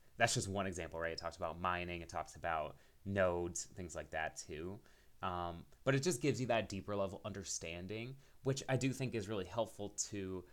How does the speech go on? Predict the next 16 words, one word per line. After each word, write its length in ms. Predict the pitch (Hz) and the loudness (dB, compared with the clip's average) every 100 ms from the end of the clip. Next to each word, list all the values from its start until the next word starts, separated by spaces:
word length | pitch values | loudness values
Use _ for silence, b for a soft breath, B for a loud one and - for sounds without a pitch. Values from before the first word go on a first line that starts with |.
| B - | B -2
dispel 680 | 120 - 107 107 110 98 - | 0 2 4 4 4 0 -2
a 40 | 110 | 2
lot 180 | 92 | 2
of 60 | 85 | 2
fud, 460 | - 104 92 85 80 | -2 2 2 2 -2
right? 300 | 85 85 87 | -2 -2 -4
Because, 640 | 85 92 87 85 85 - b b b b | -6 0 0 0 -4 -6 b b b b
um, 420 | 90 85 82 82 - - - - | -4 -2 -2 -4 -12 -18 -20 -2
even 300 | 131 131 135 139 | 2 2 2 2
after 380 | 104 107 - | 0 0 0
you 160 | 117 104 | 0 2
might 160 | 104 95 | 0 -2
explain 320 | - 110 95 | -4 -4 -2
the 80 | 92 | -4
why 520 | 80 78 85 87 98 | -2 2 4 4 0
questions 800 | - 104 110 - 117 110 110 | 2 2 2 -4 -4 -4 -6